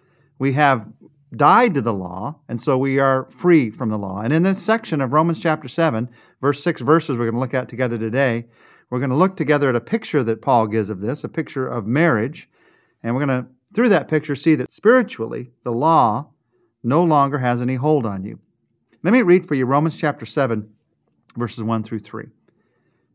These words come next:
"Do you not know, brothers, for I am speaking to men who know the law, that the law has authority over a man only as long as he lives? For example, by law, a married woman is bound to her husband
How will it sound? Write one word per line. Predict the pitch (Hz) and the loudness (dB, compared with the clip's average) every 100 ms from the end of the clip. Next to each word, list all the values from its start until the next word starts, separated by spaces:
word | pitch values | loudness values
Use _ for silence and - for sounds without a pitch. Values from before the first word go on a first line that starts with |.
| _ - | _ -2
"Do | 160 220 208 | 0 0 2
you | 165 | 2
not | 165 156 135 | 4 2 2
know, | 147 123 | 2 2
brothers, | 113 98 95 131 - _ _ | 0 -2 -4 -12 -18 _ _
for | 143 | -2
I | 131 | -2
am | |
speaking | 127 - 180 160 143 | -2 0 0 0 -4
to | - | -4
men | 127 139 139 | -4 -2 -2
who | 120 127 | -4 -4
know | 123 143 127 | -2 -2 -2
the | 110 | -4
law, | 107 135 101 95 131 _ _ _ _ | -4 -4 -4 -6 -10 _ _ _ _
that | 135 131 110 | -6 -4 -4
the | 139 | -2
law | 190 226 139 151 | 4 6 8 6
has | 147 127 | 4 0
authority | 123 - 190 185 170 | -6 0 4 4 4
over | 143 143 151 | 2 0 0
a | 143 | 0
man | 127 117 117 123 _ _ _ _ _ | 0 0 -2 -6 _ _ _ _ _
only | 180 233 226 | 2 4 4
as | 185 | 4
long | 170 170 | 4 4
as | 151 | 2
he | 131 | -2
lives? | 120 95 - - _ _ _ _ _ _ | -4 -6 -12 -20 _ _ _ _ _ _
For | - 175 | -2 0
example, | 151 143 123 170 185 | 2 2 0 -2 -6
by | 123 135 131 | -2 0 0
law, | 131 147 185 123 143 131 | 0 0 2 4 2 0
a | |
married | 139 180 170 127 | 2 4 4 2
woman | 127 135 | 0 0
is | 139 107 | -2 -2
bound | 135 147 147 | 2 2 2
to | 127 | 0
her | 117 | 0
husband | 131 160 - 117 139 | 0 -2 -4 -8 -8